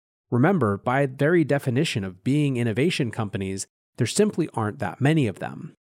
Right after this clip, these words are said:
And the concern is that if ark owns too big a percent of this small handful of companies, it creates new types of risk both for ark and for the companies themselves. Second, however, there is a more general macro narrative this week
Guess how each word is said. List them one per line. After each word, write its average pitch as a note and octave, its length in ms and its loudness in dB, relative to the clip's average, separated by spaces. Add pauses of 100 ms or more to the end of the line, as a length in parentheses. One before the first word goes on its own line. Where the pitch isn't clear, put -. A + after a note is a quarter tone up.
(140)
And B2+ 100 0
the C3 60 0
concern F3 540 2
is A#2+ 100 2
that A#2 100 2
if A2+ 200 0
ark D3 340 0
owns C3+ 380 2
too F3+ 260 0
big C#3 180 4
a C3+ 60 2
percent C#3 500 0
of A2+ 140 2
this A#2 140 2
small A#2 380 2
handful A2 420 -2
of E2 100 -8
companies, G2+ 720 -2 (260)
it C3+ 140 2
creates C#3 480 2
new D3+ 260 4
types - 340 -2
of G#2 180 -2
risk A#2+ 360 0
both B2+ 200 2
for - 280 -8
ark D3+ 360 4 (120)
and D3 220 2
for D3 100 -6
the A#2 100 -2
companies F#2+ 520 -8
themselves. - 840 -4 (420)
Second, A3 360 2
however, C#3 400 4
there C#3 180 4
is C#3+ 120 4
a C#3+ 40 4
more F#3 320 2
general C3+ 640 2
macro A2+ 480 2
narrative G#2+ 420 0
this - 220 -4
week A2 260 -2